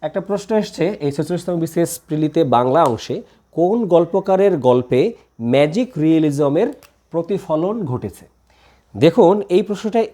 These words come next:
কোন দিক থেকে ইউনিক, কারণ এটা কিন্তু জিজ্ঞেস করা হয়েছে শহীদুল জহির সম্পর্কে। তো শহীদুল জহিরকে অনেকেই কিন্তু ইম্পর্টেন্স দেবেন না,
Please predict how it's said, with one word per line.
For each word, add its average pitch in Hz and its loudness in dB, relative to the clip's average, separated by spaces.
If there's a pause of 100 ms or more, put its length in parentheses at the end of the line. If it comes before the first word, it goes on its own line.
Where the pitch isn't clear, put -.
কোন 190 -4
দিক 196 -4
থেকে 208 -2
ইউনিক, 180 0
কারণ 175 4 (180)
এটা 165 -6
কিন্তু 190 -4
জিজ্ঞেস 143 -4
করা 175 -6
হয়েছে 175 -2 (200)
শহীদুল 190 -2
জহির 143 0
সম্পর্কে। - -12 (640)
তো 156 0
শহীদুল 214 0
জহিরকে 196 0
অনেকেই 180 0
কিন্তু 190 -6
ইম্পর্টেন্স 143 -4
দেবেন 107 -4
না, 87 -12